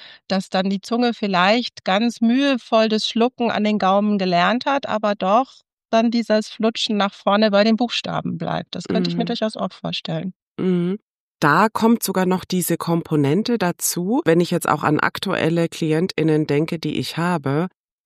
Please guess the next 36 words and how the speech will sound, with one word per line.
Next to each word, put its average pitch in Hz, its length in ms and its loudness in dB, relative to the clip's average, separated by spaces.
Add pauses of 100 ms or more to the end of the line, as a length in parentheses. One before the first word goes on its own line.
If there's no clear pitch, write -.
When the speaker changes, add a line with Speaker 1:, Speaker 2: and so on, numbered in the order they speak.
(160)
Speaker 2:
dass 147 520 2
wenn 151 360 2
dann 160 720 4 (480)
dieses 143 520 0
feste 170 460 0
Kieferbeißen - 880 -2
dazu 143 360 -4
kommt, 139 480 -6
ne? 165 720 -2 (140)
Wir 151 180 -2
verarbeiten 160 680 2
ja 147 160 2
viel 170 360 -2
über, 143 380 2 (460)
über 151 340 2
die 147 540 -2 (120)
Kaumuskulatur, 160 1300 0
auch 139 140 -2
im 151 160 -2
Schlaf 147 580 0
und 135 460 -4 (420)
die 156 240 -4
Knirscher, 170 560 0
die 156 140 -2
Beischienen 151 420 2
und 147 100 2
so, 156 60 0
da 143 120 2
bist 160 260 -2
du 180 40 0
ja 170 160 2
dann 147 200 0
auch 147 200 -2
mehr 151 160 4
die 160 140 -2
Expertin. 165 640 -2